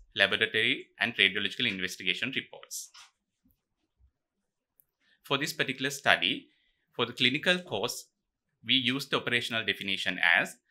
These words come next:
the number of days calculated from the onset of the first clinical symptom or the laboratory confirmation of covid nineteen in asymptomatic patients until discharge from hospital or death.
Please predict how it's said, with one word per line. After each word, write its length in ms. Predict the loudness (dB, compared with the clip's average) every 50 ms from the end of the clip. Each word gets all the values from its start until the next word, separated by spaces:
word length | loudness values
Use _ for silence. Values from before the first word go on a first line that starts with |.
| _ _ _ -4
the 80 | 2
number 320 | 6 6 6 6 6 0 -2
of 200 | -4 -4 -4 2 4
days 320 | 4 4 4 2 -2 -4
calculated 640 | -2 0 0 0 0 -4 -6 -6 -4 -4 -6 -6 -4
from 160 | -6 -6 -6
the 80 | -6 -8
onset 400 | -6 -6 -6 -6 -6 -6 -6 -8 -10
of 100 | -12 -12
the 80 | -12 -12
first 400 | -6 -2 0 0 0 -2 -8 -12 -8
clinical 400 | -4 -2 -2 -2 -2 -2 -4 -4
symptom 640 | -2 -2 -2 -4 -4 -4 -2 -2 -2 -2 -2 -6 -12 _ _ _ -6
or 280 | -2 -2 0 0 0
the 100 | 0 2
laboratory 420 | 4 4 4 2 0 -8 -8 -8 -6
confirmation 640 | -4 -4 -4 -4 -4 -4 -2 -2 -2 -4 -4 -6
of 140 | -8 -8 -10 _ -8
covid 220 | -6 -6 -4 -2 2
nineteen 500 | 2 4 4 2 0 -6 -6 -6 -4 -4 -4
in 120 | -6 -6 -6 _ 2
asymptomatic 640 | 2 2 0 -2 -8 -8 -6 -4 -4 -4 -4 -4 -2
patients 520 | 0 0 0 0 -2 -4 -6 -8 -8 -14 _ _ _ -20 -20 -20 _ _ 0
until 260 | 0 2 0 -2 -6 -4
discharge 400 | -4 -6 -4 0 2 2 2 2
from 160 | 0 -6 -6
hospital 480 | -4 -6 -6 -8 -10 -14 -10 -8 -8 -8 -8 -12 _ _ -8
or 120 | -6 -4
death. 200 | -4 -4 -6 -8